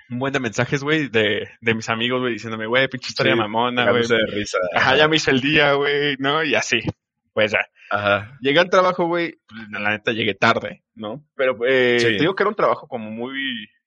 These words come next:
Speaker 1: no solo muy demandante, güey, o sea, estaba como muy cronometrado todos sus tiempos de esos güeyes.
Speaker 2: Todo muy estricto, güey, ¿no? Así
Speaker 1: Ajá,
Speaker 2: muy,
Speaker 1: güey.
Speaker 2: muy
Speaker 1: O sea,
Speaker 2: especial.
Speaker 1: eso era como de,
Speaker 2: Ok.
Speaker 1: "Güey, siete y media ya tenemos que estar dentro de los cuartos limpios porque el proceso dura hasta las dos", ¿no? Y, o sea, no hay de
Speaker 2: Ok.
Speaker 1: otra, güey.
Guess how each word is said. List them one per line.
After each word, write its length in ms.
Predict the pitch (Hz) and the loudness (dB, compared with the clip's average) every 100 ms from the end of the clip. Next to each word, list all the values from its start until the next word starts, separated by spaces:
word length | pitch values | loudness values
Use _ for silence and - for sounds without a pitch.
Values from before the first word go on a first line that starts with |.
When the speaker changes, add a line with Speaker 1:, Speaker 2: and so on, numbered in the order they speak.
| _ _ _ _ - | _ _ _ _ -10
Speaker 1:
no 80 | |
solo 240 | 139 175 170 | -8 -8 -8
muy 160 | 151 | -10
demandante, 480 | 147 160 - 110 - | -12 -10 -8 -6 -4
güey, 140 | 139 147 | -4 -6
o 40 | |
sea, 100 | 123 | -8
estaba 220 | 104 117 - | -2 -2 0
como 220 | 147 113 | -4 -6
muy 140 | 110 | -8
cronometrado 540 | - 139 117 104 113 113 | -8 -10 -10 -6 -6 -6
todos 160 | 123 123 | -6 -8
sus 160 | 110 - | -10 -12
tiempos 280 | 107 113 | -12 -10
de 60 | 107 | -12
esos 160 | 110 104 | -12 -12
güeyes. 200 | 107 107 | -4 2
Speaker 2:
Todo 160 | 120 | 2
muy 200 | 120 123 | 4 2
estricto, 420 | 113 - 120 - 90 | 2 0 -4 -2 -4
güey, 160 | 87 | -6
¿no? 200 | 82 92 | -8 -8
Así 80 | 104 | -4
Speaker 1:
Ajá, 180 | - 127 | 0 2
Speaker 2:
muy, 60 | 135 | 2
Speaker 1:
güey. 200 | 127 110 | 2 -2
Speaker 2:
muy 100 | 95 101 | -4 -2
Speaker 1:
O 40 | |
sea, 120 | 131 | 2
Speaker 2:
especial. 220 | 135 143 170 | 4 4 0
Speaker 1:
eso 80 | 160 | 2
era 180 | 143 151 | 4 2
como 180 | 147 117 | -2 -4
de, 80 | |
Speaker 2:
Ok. 60 | 113 | 0
Speaker 1:
"Güey, 120 | 131 | 0
siete 240 | - 151 170 | 2 0 0
y 40 | |
media 180 | 147 151 | 2 2
ya 100 | 147 | 2
tenemos 300 | 143 139 - | 0 -10 -10
que 80 | - | 0
estar 220 | 117 117 | 2 2
dentro 260 | 123 127 | -2 -2
de 60 | 120 | -2
los 120 | 95 | -2
cuartos 320 | - 110 117 113 | -2 -2 -2 -6
limpios 260 | 117 135 | -8 -12
porque 180 | - - | -14 -16
el 60 | 104 | -16
proceso 360 | 110 - - 117 | -16 -16 -14 -6
dura 160 | 117 | -4
hasta 160 | 120 95 | -2 -2
las 180 | 85 90 | -4 -8
dos", 260 | 98 - - | -8 -8 -12
¿no? 320 | 107 131 _ - | -12 -12 _ -4
Y, 180 | 110 | 2
o 80 | 104 | 2
sea, 140 | - 110 | 2 0
no 180 | 110 | 2
hay 80 | 123 | 4
de 80 | 127 | 4
Speaker 2:
Ok. 100 | 123 | 2
Speaker 1:
otra, 180 | 92 107 | 2 -2
güey. 160 | 95 | -2